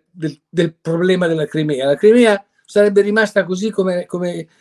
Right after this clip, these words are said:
eh, come era stata dopo, occupata, occupata e annessa da parte de-, della Russia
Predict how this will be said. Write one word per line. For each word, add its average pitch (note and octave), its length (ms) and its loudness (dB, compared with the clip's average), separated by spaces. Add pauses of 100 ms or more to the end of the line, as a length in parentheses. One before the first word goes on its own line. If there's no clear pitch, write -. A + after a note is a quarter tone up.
(100)
eh, E3 260 -2
come F3+ 240 2
era F#3+ 220 6
stata G3 340 2
dopo, D#3+ 540 -2
occupata, E3 520 -2
occupata D#3+ 640 2
e D3 220 6
annessa D3 600 -8
da C3+ 120 -12
parte C#3+ 300 -12
de-, C3 300 -20
della D3+ 180 -8
Russia E3 500 -4